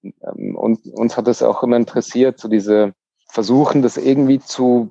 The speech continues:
brechen oder einfach diesen Moment zu erreichen, dass man kurz innehält und sich fragt, was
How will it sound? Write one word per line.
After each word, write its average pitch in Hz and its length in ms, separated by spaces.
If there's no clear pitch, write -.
brechen 113 540
oder 104 260
einfach 104 260
diesen 110 240
Moment 107 380
zu 120 100
erreichen, 104 560
dass 107 220
man 107 260
kurz - 280
innehält 107 640
und 98 220
sich - 140
fragt, - 480
was - 460